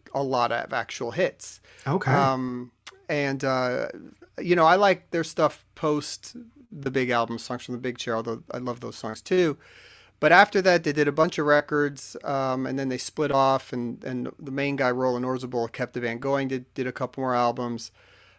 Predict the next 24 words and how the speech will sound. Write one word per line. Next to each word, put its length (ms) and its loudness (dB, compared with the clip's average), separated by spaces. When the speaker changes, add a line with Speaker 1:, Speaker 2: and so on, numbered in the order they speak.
Speaker 1:
Just 280 -4
really 680 4
amazing, 960 0
just 320 -6
awesome 340 -2
stuff 360 0
that 220 -2
for 320 0
a 80 6
long 200 4
time 440 4
was, 380 -6
was 240 -4
up 200 2
there 160 2
with 120 -4
all 160 0
my 100 -2
favorite 380 -4
stuff. 500 -2
Um, 580 0
Speaker 2:
Hmm. 60 -8
Speaker 1:
and, 380 -6
uh, 320 -2